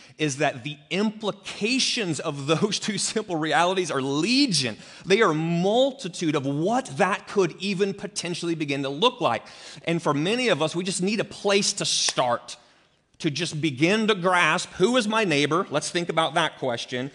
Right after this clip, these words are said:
And then begin to go, like, "What could this even possibly mean?" And that is my hope for today. You will not get all your questions answered. You're probably gonna have more questions as a result of what you hear today.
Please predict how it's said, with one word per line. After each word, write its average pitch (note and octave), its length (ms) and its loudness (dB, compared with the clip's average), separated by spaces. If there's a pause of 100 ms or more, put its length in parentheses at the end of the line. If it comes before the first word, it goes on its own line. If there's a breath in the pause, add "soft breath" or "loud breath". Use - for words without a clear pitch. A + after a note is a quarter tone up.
(180 loud breath)
And D3 160 -2
then F#3 140 0
begin G3+ 240 2
to F3 40 -2
go, E3+ 60 2
like, E3 120 0
"What D3+ 360 0
could - 220 0
this - 180 0
even A#3+ 240 0
possibly F3+ 560 -2
mean?" D3 380 0 (180 loud breath)
And D3 220 2
that G3+ 160 2
is G#3 120 2
my F3+ 180 0
hope E3+ 300 2
for D#3+ 140 -4
today. C#3+ 320 -2
You C3+ 280 -2
will E3+ 200 0
not E3+ 440 -2
get F#3 120 -4
all E3+ 180 -2
your D3+ 140 -4
questions B2 520 -8
answered. D#3 360 -6
You're C#3+ 100 -4
probably F3+ 280 -2
gonna D#3+ 160 -4
have D#3+ 180 -4
more G#3 240 2
questions A#2+ 480 -4
as B2 180 -4
a B2 60 -6
result B2 380 -4
of B2 80 -8
what A2+ 100 -8
you A#2+ 100 -8
hear F3+ 240 2
today. A#2 460 -2